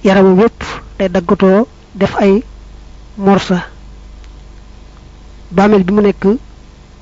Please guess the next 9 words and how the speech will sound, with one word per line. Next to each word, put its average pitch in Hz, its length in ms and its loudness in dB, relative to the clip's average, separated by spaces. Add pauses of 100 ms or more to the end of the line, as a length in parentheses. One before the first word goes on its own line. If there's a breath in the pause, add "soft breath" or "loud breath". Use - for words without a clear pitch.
(560)
di 180 120 -2
tàkk, - 560 -4 (200)
di 170 100 -4
jëf-jëfi, 185 520 0 (2000)
di 190 80 2
sawara, 196 420 0
di 180 100 -6
ko 196 160 0
lakk. - 440 -4